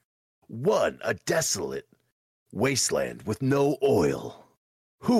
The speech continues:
would win? The Fishman, the Mariner versus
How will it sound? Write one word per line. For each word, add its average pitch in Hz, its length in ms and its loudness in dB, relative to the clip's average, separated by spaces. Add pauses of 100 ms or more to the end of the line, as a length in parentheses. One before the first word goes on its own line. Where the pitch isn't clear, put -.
would 98 160 2
win? 101 640 -2 (440)
The 120 180 0
Fishman, 87 800 -2
the 90 80 0
Mariner 95 920 -2 (260)
versus 87 760 -2